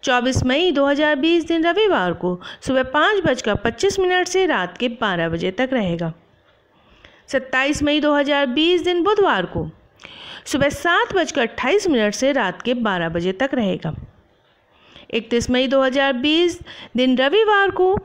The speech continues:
शाम के पाँच बजकर अड़तीस मिनट से रात के बारह बजे तक रहेगा।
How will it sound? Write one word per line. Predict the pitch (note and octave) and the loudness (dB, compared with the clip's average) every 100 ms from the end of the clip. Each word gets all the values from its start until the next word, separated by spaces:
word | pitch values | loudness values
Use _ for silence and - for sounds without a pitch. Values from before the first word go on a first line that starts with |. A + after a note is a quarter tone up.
| - _ - - - - - - - - - | -10 _ -20 -20 -20 -20 -20 -20 -20 -16 -6
शाम | D#4 B3+ A#3 | 0 0 0
के | B3+ | -2
पाँच | B3+ C#4+ D#4+ A4 F#4+ | -2 2 2 2 0
बजकर | D#4 - C4+ | -2 0 -2
अड़तीस | - A#3 B3 A4 E4 | 0 -2 0 0 2
मिनट | G#3 F#3+ F#3+ | 0 0 -2
से | A3+ A3+ B3 | 0 2 2
रात | G3+ F3+ F3+ | 0 -4 -4
के | B3 | -4
बारह | A#3+ F#3+ F3 E3+ | -2 -2 -2 -2
बजे | E3+ F#3 | -2 -4
तक | F#3+ D4 | -2 -2
रहेगा। | C4+ E3 E3 D#3 | -2 -2 -4 -8